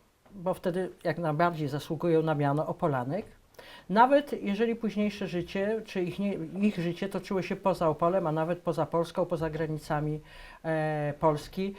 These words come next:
Mam tu na myśli zwłaszcza te Opolanki, które udził-, urodziły się jeszcze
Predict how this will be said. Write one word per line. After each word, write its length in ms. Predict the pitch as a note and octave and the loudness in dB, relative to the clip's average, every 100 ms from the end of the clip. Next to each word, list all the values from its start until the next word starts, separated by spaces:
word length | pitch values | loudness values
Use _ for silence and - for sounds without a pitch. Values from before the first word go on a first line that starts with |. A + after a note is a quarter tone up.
| - - | -10 -2
Mam 160 | F3 | -2
tu 100 | E3+ | 0
na 120 | F3 | 0
myśli 280 | E3+ F3 G3 | 0 -2 -4
zwłaszcza 320 | D#3+ D#3+ F3+ | -2 0 0
te 160 | - F#3 | 0 0
Opolanki, 540 | E3 E3+ D3 D#3 F#3 | 2 2 2 0 -6
które 300 | - F3+ D#3+ | -6 -2 0
udził-, 360 | D3+ D3 D#3 D3+ | 0 0 -4 -2
urodziły 440 | F#3 E3 D#3 E3 D#3 | 0 2 2 0 0
się 140 | D#3+ | -2
jeszcze 460 | D3+ - D#3+ D#3 | -4 -2 -2 0